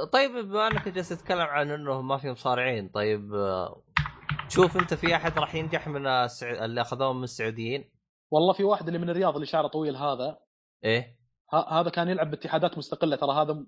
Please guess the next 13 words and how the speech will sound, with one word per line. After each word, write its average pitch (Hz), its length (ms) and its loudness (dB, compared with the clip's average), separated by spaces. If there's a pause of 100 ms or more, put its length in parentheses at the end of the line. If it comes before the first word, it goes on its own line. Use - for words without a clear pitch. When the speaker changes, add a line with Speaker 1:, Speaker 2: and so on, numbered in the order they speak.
(100)
Speaker 2:
مش - 160 -8
توه 156 260 2
متدرب، 143 400 -2 (400)
قد 147 140 0
لعب 147 240 4
من 147 80 -6
قبل 147 220 -2
اتحادات 143 460 -2
مستقلة 135 400 -4
في 139 100 -4
عروض 147 200 0
مستقلة 131 400 -4
يعني. 113 320 -6